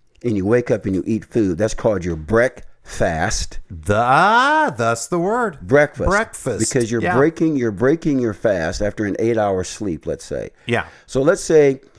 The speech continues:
Speaker 1: you have your first meal of the day at twelve noon.
Speaker 2: Mm-hmm.
Speaker 1: And you have your last meal of the day at six P M.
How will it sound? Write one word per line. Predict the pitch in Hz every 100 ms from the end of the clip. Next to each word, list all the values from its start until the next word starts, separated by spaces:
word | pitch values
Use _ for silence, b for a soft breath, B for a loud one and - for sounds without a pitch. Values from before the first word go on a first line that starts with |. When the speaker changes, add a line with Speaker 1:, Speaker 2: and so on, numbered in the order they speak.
| b b
Speaker 1:
you | - 127
have | 156 131
your | 117
first | - 160 185 -
meal | 135 139 131
of | 120
the |
day | 110 113 107 107
at | - 101 -
twelve | - 107 95
noon. | 87 76 58 - _ -
Speaker 2:
Mm-hmm. | 92 95 92 131 _ _ _ _ _ _ _ -
Speaker 1:
And | 110 107 101 101 -
you | 104 104
have | 123 107
your | 101
last | 113 170 175 113
meal | 104
of | 92
the | 90
day | 95 95
at | 78
six | - 120 -
P | - 104
M. | 78 52